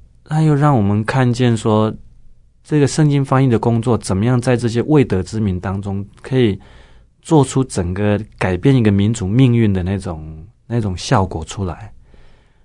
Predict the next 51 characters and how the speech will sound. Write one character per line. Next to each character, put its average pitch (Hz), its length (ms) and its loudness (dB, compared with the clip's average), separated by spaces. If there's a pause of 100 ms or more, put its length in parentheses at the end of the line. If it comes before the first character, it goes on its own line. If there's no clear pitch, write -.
(140)
呃， 117 340 2 (380)
一 160 160 0
九 120 160 6
九 101 240 -2
八 117 180 2
年 95 220 2
在 107 160 2
台 90 220 -8
湾 90 240 -4
办 95 200 0
营 82 220 -8
会， 90 200 -6
一 139 160 0
九 107 160 2
九 107 220 2
九 98 200 -2
年 85 220 -8
他 98 380 -4 (360)
带 120 180 2
我 90 100 2
们 87 240 -4
去 95 540 -2
菲 107 240 0
律 107 100 4
宾 98 220 -2
实 95 180 -10
际 95 160 -4
去 95 180 -6
看 90 340 -4
工 87 260 -6
厂。 - 200 -14 (680)
那 120 140 -2
我 107 100 4
就 135 200 6 (340)
记 - 180 0
得 117 100 4
非 131 220 2
常 107 180 2
清 113 220 -2
楚， 90 160 -8
去 101 720 -2
Mindanao 110 560 2
的 90 100 0
南 90 260 -2
部 101 200 0
一 90 140 0
个 90 180 -4
族 92 260 -6
群 87 220 -8
叫 92 140 -4
Tiboli。 90 640 -2